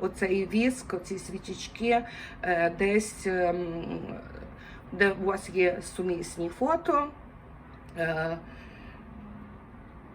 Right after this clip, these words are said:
воно буде допомагати вам тримати вашу любов,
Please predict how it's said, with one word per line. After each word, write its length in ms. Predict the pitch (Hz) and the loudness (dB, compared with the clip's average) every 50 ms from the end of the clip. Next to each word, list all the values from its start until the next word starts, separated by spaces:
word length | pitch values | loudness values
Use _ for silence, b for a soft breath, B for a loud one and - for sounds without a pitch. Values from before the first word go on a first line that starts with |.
| - - - - - - - - - | -16 -16 -16 -16 -16 -18 -18 -8 -2
воно 200 | 202 233 285 285 | 0 2 2 4
буде 220 | 233 240 208 214 | 4 8 10 10
допомагати 640 | 208 214 202 - 196 196 202 226 262 277 269 - 220 | 10 10 6 2 2 2 4 4 4 4 4 4 4
вам 260 | 208 196 196 214 208 | 4 4 2 2 0
тримати 500 | 214 - 196 185 185 190 202 220 - - | 0 -2 -2 -2 0 0 0 0 0 0
вашу 400 | 180 175 180 185 - - 190 185 | 2 2 2 2 2 -2 -4 -2
любов, 480 | - - 170 156 190 202 214 254 277 254 | 0 -2 2 6 6 8 8 8 6 0